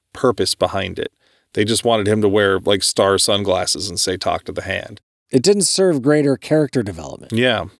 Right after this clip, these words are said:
Speaker 2: Well, like, she, like, when she's, you know, has her little inner monologue thing, talking about, like, how he's probably the best father and protector figure he could have, 'cause he, he will, you know, keep him safe, go with him wherever he is,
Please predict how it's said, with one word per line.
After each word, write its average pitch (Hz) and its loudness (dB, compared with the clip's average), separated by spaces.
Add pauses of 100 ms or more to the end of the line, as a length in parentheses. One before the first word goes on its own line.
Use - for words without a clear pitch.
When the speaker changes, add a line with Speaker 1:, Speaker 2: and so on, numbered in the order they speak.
Speaker 2:
Well, 165 4
like, 156 4
she, 202 -2
like, 170 2
when 147 0
she's, - -4
you 151 -4
know, 110 -2
has 123 2
her 135 2
little 127 0
inner 127 0
monologue 117 0
thing, 110 -4
talking 113 0
about, 117 4
like, 110 0
how 117 4
he's 127 0
probably 147 2
the 120 2
best 127 0
father 131 2
and 113 -6
protector 113 -2
figure 117 0
he 120 2
could 104 -4
have, 117 0
'cause - -2
he, - -10 (440)
he 123 4
will, 107 2 (140)
you 135 4
know, 101 -2
keep 156 2
him 147 2
safe, 135 0 (440)
go 131 4
with 147 4
him 139 2
wherever 131 2
he 131 2
is, 127 -2